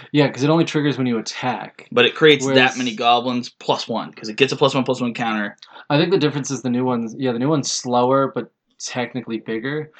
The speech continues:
Speaker 1: Because with Kranko, all you have to do is be like, you know, uh, Knight of Souls Betrayal, and Kranko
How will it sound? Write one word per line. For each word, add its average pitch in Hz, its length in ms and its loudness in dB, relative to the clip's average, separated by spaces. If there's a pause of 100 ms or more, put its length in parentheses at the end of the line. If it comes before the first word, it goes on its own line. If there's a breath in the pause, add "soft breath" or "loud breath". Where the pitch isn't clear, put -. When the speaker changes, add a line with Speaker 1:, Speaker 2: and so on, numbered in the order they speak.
(220 loud breath)
Speaker 1:
Because 127 200 -2
with 127 140 -4
Kranko, 156 300 4
all 123 200 4
you 120 80 2
have 117 100 0
to 120 80 -8
do 113 240 -4
is 104 140 -8
be 110 140 -10
like, 98 280 -10 (460)
you 87 100 -10
know, 95 240 -14 (180)
uh, 107 380 -6 (420)
Knight 135 320 2
of 131 60 -4
Souls 135 220 0
Betrayal, 120 460 0
and 104 140 -8
Kranko 110 500 -8